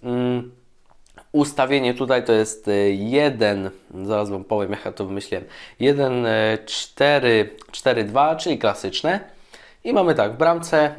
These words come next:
Duszan Kuciak, bardzo dobry mecz i, y, Lechia remisuje, ale on pomógł, pomógł, żeby w ogóle ten remis był, bo mogli jakoś przegrać z tą Wisłą, która naprawdę jest słaba obecnie i to trzeba zaznaczyć.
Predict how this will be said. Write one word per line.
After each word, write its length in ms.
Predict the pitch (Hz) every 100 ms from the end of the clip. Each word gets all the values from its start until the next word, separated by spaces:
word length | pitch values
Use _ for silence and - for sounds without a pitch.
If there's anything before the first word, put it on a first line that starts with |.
| -
Duszan 320 | 131 - 101
Kuciak, 480 | - 139 117 104 92
bardzo 460 | 110 120 113 101
dobry 300 | 92 101 101
mecz 440 | 95 107 123 - - _ _ -
i, 420 | 110 127 143 143 - - _ _ - _ - -
y, 220 | 127 135
Lechia 380 | 147 160 160 170
remisuje, 540 | 165 160 160 139 165
ale 320 | 165 139 139 -
on 420 | 143 156 156 160 151 147 143 - -
pomógł, 380 | 156 127 98 -
pomógł, 320 | - 165 147 120
żeby 260 | 139 135
w 40 | 135
ogóle 260 | 139 143
ten 160 | 143 135
remis 320 | 131 110 110
był, 220 | 101 117
bo 240 | 120 120 117 - - -
mogli 300 | 131 139 143
jakoś 260 | 135 - 127
przegrać 380 | - 135 117 113
z 60 |
tą 200 | 110 110
Wisłą, 300 | 117 117 98
która 200 | - 101
naprawdę 300 | 104 113 98
jest 160 | 92 -
słaba 280 | 110 101 90
obecnie 480 | 87 90 - 87
i 40 | 87
to 120 | 95
trzeba 240 | - 90
zaznaczyć. 580 | 87 95 95 85 - -